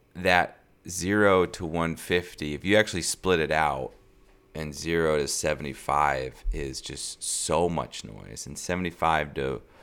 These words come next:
and it's really, like, seventy-eight to one eighty-nine, you know, that actually we can do, we, they generally fit together. That might actually, that might be really helpful, right? And then we could also,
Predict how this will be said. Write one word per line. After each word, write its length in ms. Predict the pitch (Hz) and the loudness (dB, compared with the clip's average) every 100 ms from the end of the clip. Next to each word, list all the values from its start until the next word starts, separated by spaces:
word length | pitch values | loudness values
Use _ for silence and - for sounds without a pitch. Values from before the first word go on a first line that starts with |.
| - - - _ _ | -20 -20 -20 _ _
and 160 | 80 | -4
it's 200 | 73 - | -4 -2
really, 260 | 85 85 78 | 2 2 2
like, 460 | 71 65 60 - _ _ _ _ _ _ | 2 0 -2 -8 _ _ _ _ _ _
seventy-eight 1040 | - - 65 67 69 67 - 65 71 69 - _ - | -8 -2 -2 -2 -6 -6 -6 -6 -4 -6 -10 _ -12
to 760 | - 65 64 64 62 62 58 - _ - - | -8 -6 -6 -8 -10 -12 -14 -18 _ -18 -12
one 420 | 67 67 65 62 - | -8 -4 -4 -8 -10
eighty-nine, 840 | 67 69 67 76 67 58 60 64 - | -8 -6 0 2 2 0 -8 -12 -12
you 100 | - | -6
know, 120 | 73 71 | -4 2
that 220 | 76 82 | 6 8
actually 400 | 80 - 104 101 | 6 4 -2 0
we 140 | 98 | 0
can 200 | 98 104 | -2 -4
do, 280 | 90 107 104 | 0 2 2
we, 300 | 73 95 - - - - _ _ | 0 -4 -6 -18 -20 -20 _ _
they 320 | 95 98 95 - - - - - - | 2 4 2 -8 -20 -20 -20 -20 -8
generally 420 | - 95 101 92 | 2 4 6 4
fit 320 | 80 - - - | 2 -2 -4 -4
together. 680 | 76 90 82 73 60 58 - - - _ _ _ _ | -2 4 4 4 0 -4 -12 -20 -20 _ _ _ _
That 160 | 90 90 | 2 4
might 220 | 98 95 | 6 6
actually, 340 | 85 85 82 | 4 2 -2
that 100 | 67 | -2
might 180 | 82 87 | -2 -4
be 120 | - | -4
really 240 | 71 71 71 | -6 -4 -4
helpful, 500 | 78 - - - - - - | -6 -8 -12 -12 -14 -20 -10
right? 240 | - 78 - | -6 -4 4
And 80 | 104 | 6
then 60 | |
we 80 | 110 | 8
could 100 | 110 | 10
also, 380 | 98 117 117 | 12 12 10